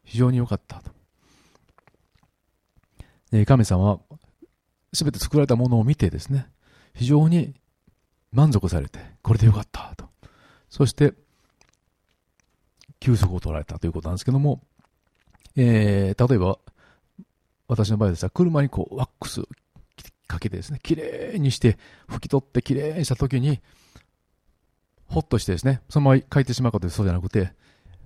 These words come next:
こう見てですね、「ああ、きれいになったな」というふうに見、見るわけですね。皆さんもどうでしょう？あの、掃除してですね、自分の部屋がきれいになって、「はい、終わり」じゃなくてですね、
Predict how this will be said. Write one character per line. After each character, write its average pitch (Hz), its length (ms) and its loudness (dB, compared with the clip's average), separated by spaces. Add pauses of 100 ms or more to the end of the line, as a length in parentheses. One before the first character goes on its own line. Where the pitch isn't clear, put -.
(460)
こ 104 280 0
う 101 40 -2
見 113 80 0
て 104 80 0
で 92 80 -2
す 110 100 -8
ね、 123 160 -6 (600)
「あ - 400 -10
あ、 - 40 -14
き - 100 -4
れ 127 40 2
い 110 40 -2
に 98 40 -2
な 87 60 -4
っ - 40 -10
た - 140 -6
な」 - 320 -8 (100)
と 127 80 2
い 117 40 6
う 107 40 4
ふ 90 80 2
う 95 40 0
に 90 180 -2 (480)
見、 113 160 2
見 127 160 4
る 131 80 6
わ 110 60 2
け - 80 -8
で 85 60 -8
す - 100 -8
ね。 139 120 -4 (160)
皆 131 140 6
さ 104 80 4
ん 98 40 2
も 92 60 0
ど 117 100 4
う 110 40 6
で 92 40 4
し 98 80 -2
ょ - 20 2
う？ 87 40 0
あ - 20 -4
の、 87 140 -4
掃 110 240 6
除 110 100 6
し 107 80 -4
て - 100 -2
で 82 60 -2
す - 100 -8
ね、 113 140 -8
自 101 100 -2
分 101 100 0
の 104 80 4
部 98 80 4
屋 110 80 4
が 90 140 -2 (340)
き - 180 0
れ 233 220 -4
い - 40 -4
に 180 40 -4
な 123 120 2
っ - 40 -16
て、 107 400 0 (760)
「は 139 100 2
い、 - 20 4
終 - 40 4
わ 117 100 4
り」 131 100 -2
じ 110 60 0
ゃ - 20 2
な 107 120 0
く 104 120 -6
て 98 100 -4
で 85 60 -2
す - 100 -6
ね、 123 100 -2